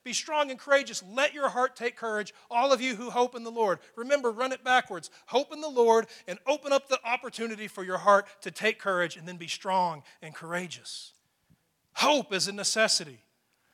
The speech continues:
Now, I want to give you what I told you we would find earlier, that very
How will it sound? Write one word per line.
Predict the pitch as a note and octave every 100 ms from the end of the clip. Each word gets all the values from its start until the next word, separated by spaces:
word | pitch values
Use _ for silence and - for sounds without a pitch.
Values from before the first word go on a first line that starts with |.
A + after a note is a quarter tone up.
| -
Now, | A#3 B3
I |
want | D4+ D4+
to |
give | A3+ C4
you | A#3+ A3
what | A3
I | G#3
told | - A#3 F#3
you |
we | G#3
would | G3 E3+
find | G#3+ G3
earlier, | G3 F#3+ E3+
that | D#3 D#3
very | C#3 E3 B3 C4